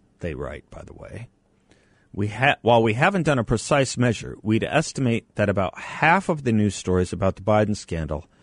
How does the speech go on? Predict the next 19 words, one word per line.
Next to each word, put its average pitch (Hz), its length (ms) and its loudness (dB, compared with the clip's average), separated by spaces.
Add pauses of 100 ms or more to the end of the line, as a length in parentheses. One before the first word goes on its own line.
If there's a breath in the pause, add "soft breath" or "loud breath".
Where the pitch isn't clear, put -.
(300 soft breath)
are 98 100 0
attempts 104 400 0
by 110 100 2
the 95 100 0
legacy 92 440 -2
media 82 420 -4
to 90 220 -4
absolve 92 420 0
him 90 220 -2
or 90 180 -6
explain 101 480 -4
why 90 160 0
the 92 100 -4
media 92 300 -6
and 85 100 -8
Trump 90 240 -6
classified 85 500 -4
document 80 500 -6
cases 92 400 -4